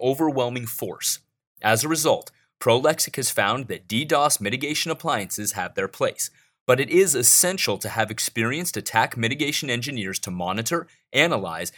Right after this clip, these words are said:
and respond to the attack traffic in real time during an attack, especially when a live attacker keeps making changes to the attack.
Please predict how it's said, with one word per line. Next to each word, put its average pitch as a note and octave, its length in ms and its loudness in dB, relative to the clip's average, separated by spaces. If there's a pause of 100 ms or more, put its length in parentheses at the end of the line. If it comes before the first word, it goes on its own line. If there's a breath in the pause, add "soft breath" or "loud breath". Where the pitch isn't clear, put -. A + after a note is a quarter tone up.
(160 soft breath)
and G#2 160 -2
respond A2 560 2
to - 100 -4
the A2+ 140 -4
attack A2 360 0
traffic G2+ 440 -2
in C#3 180 -4
real G#2 220 0
time G2 420 -6
during C3 340 2
an F2 80 -10
attack, - 440 -12 (280)
especially A#2 640 4
when A2 160 -2
a G#2+ 60 2
live G2+ 360 2
attacker G#2+ 440 -4
keeps - 360 -4
making G#2+ 320 -4
changes A#2 520 -4
to D#3 280 -2
the F#2 200 -8
attack. - 420 -12